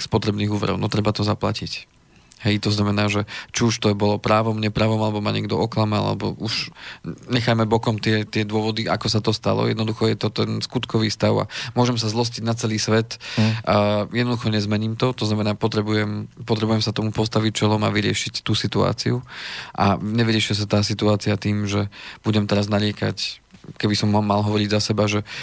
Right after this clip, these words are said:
Speaker 1: áno, stala sa mi takáto hrozná vec, áno, mám právo nariekať, mám právo byť nahnevaný
Speaker 2: To je
Speaker 1: na
Speaker 2: to
Speaker 1: celý
Speaker 2: povestné
Speaker 1: svet.
Speaker 2: vyliaté mlieko?
Speaker 1: Ale v konečnom dôsledku len na mne je,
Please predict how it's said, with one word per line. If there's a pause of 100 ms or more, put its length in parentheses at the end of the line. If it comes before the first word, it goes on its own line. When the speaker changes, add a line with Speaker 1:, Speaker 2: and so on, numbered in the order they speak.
Speaker 1:
áno,
stala
sa
mi
takáto
hrozná
vec,
áno,
mám
právo
nariekať,
mám
právo
byť
nahnevaný
Speaker 2:
To
je
Speaker 1:
na
Speaker 2:
to
Speaker 1:
celý
Speaker 2:
povestné (100)
Speaker 1:
svet.
Speaker 2:
vyliaté
mlieko? (320)
Speaker 1:
Ale
v
konečnom
dôsledku
len
na
mne
je,